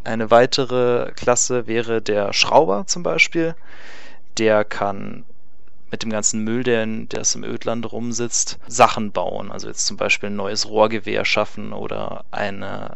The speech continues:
ein Schild oder eine Rüstung für die Gruppe schaffen, mit der sie dann etwas mehr aushalten.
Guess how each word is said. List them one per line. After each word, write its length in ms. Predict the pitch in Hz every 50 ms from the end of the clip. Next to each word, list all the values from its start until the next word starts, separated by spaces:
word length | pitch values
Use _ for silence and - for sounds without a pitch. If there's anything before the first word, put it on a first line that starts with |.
| - -
ein 180 | - - 107
Schild 380 | - - - 120 117 120 120 113
oder 160 | 107 104 98
eine 180 | 104 110 107 104
Rüstung 460 | 113 117 - - - 117 110 101 101
für 540 | - - - 104 104 101 101 98 101 104 - - - - - - - - -
die 280 | 101 98 98 98 98
Gruppe 440 | - 101 110 107 - - 101 101 95 95
schaffen, 360 | - - 101 98 - 104 104
mit 120 | 104 -
der 100 | 101 101
sie 100 | 101 113
dann 180 | 110 113 110 113
etwas 260 | - - - 117 107
mehr 140 | 120 113 95
aushalten. 640 | - 120 117 - - 98 101 101 - - 101 101